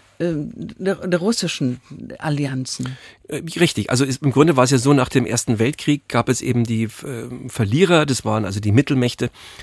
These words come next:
Speaker 2: Deutschland, äh, das Habsburger Reich ist aufgelöst worden, Deutschland hat sehr viele Territorien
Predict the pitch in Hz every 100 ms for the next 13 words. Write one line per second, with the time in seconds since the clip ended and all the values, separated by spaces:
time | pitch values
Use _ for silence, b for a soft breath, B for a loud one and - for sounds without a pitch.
0 | B - 226 117 - 123 113 117 - 113
1 | 110 104 113 - 135 - 117 - 117 113
2 | 98 92 107 - 147 - - 135 - 123
3 | 123 - 117 110 113 110 110 - 110 107
4 | - 107 - 107 98 104 101 - 135 131